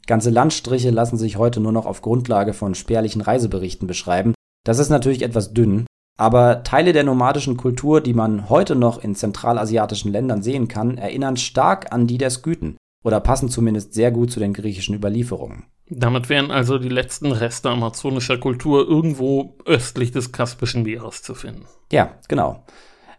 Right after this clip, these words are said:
Speaker 1: Lass mich an dieser Stelle auch das Buch nennen, auf das ich mich heute besonders gestützt habe, und zwar ist das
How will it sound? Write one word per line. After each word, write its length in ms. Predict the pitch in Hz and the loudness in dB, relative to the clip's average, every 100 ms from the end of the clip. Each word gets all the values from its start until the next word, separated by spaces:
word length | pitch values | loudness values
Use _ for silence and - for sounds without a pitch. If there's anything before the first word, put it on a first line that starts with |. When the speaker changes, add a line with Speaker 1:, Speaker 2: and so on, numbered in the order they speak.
| _ | _
Speaker 1:
Lass 200 | 117 143 | 0 2
mich 160 | 147 139 | 2 0
an 60 | |
dieser 180 | 123 123 | 2 2
Stelle 380 | 120 127 123 - | 4 4 4 2
auch 160 | 113 | -2
das 240 | - 98 110 | -2 -4 2
Buch 240 | 147 185 | 2 2
nennen, 340 | 110 92 113 113 | 0 2 0 -2
auf 140 | - | -4
das 160 | 110 110 | -4 -2
ich 80 | |
mich 140 | 104 95 | -2 -2
heute 200 | 107 98 | -2 -2
besonders 380 | 101 104 104 - | -4 -2 -4 -6
gestützt 440 | - 143 147 - | -6 -6 -6 -8
habe, 260 | 90 104 113 | -4 -2 -2
und 120 | 107 | -4
zwar 260 | - 110 | 0 0
ist 140 | 110 - | 0 2
das 260 | 120 113 | 0 0